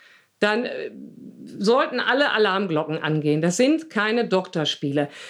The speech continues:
Wenn ich von Doktorspielen spreche, dann brauche ich zwingend ein Machtgleichgewicht,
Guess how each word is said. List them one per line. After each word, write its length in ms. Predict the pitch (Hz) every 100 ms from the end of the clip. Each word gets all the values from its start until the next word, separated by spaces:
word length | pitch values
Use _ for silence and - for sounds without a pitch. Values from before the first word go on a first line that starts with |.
| - -
Wenn 140 | 220 269
ich 280 | 269 254 -
von 180 | 254 254
Doktorspielen 880 | 381 415 294 240 - 240 233 226
spreche, 680 | 233 - 262 311 220 170 165 -
dann 320 | 190 214 185
brauche 460 | 196 247 320 349 320
ich 280 | 254 247 -
zwingend 540 | 220 254 302 294 -
ein 300 | 220 226 202
Machtgleichgewicht, 1400 | 202 247 - - - 190 170 160 - 147 147 - - -